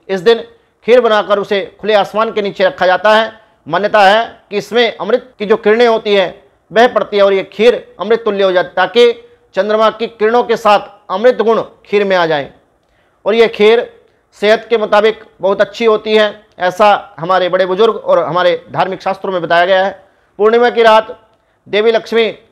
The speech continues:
एवं चंद्रमा की पूजा से घर में सुख समृद्धि का वास होता है। सभी भौतिक सुखों की घर में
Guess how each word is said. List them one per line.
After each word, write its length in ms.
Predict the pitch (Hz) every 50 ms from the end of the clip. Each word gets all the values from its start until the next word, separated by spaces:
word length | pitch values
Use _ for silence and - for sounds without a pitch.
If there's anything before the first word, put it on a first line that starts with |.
| _ -
एवं 200 | 202 202 214 214
चंद्रमा 360 | 214 220 208 214 220 226 233
की 140 | 220 190 220 175
पूजा 260 | 202 214 220 226 220
से 160 | 226 233 226 226 - - _ _ _ _ _ _ _ _ -
घर 140 | 151 185 208
में 100 | 214 202 -
सुख 220 | - 214 196 -
समृद्धि 400 | - 214 214 208 202 202 220 226
का 720 | 214 - - _ _ _ _ _ _ _ _ _ - 190 202
वास 240 | 208 208 214 202 220
होता 280 | 214 208 220 220 220
है। 300 | 214 220 220 208 - - -
सभी 200 | - 202 233 254
भौतिक 300 | 196 185 202 208 233 -
सुखों 280 | - - 202 190 220 214
की 180 | 165 214 196 156 - - _ _ 131
घर 140 | 156 175 185
में 160 | 180 170